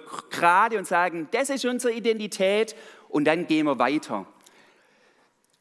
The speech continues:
Alternativ könnte man auch sagen, hinfallen, liegen bleiben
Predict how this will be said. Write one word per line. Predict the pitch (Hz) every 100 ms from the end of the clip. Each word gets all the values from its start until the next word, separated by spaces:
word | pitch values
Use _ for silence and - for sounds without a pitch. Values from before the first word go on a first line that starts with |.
| _ _ _ _ _ _ _ _ _ _ _ - -
Alternativ | 156 196 185 180 - 247 254
könnte | - 196 175
man | 170
auch | 160 -
sagen, | 160 147 135 131 110 - _ - _
hinfallen, | - 226 269 - 247 247 262 277 277 254 - _ _ _ _ _ _ _
liegen | 123 196 208 175
bleiben | 147 151 147 147 139 139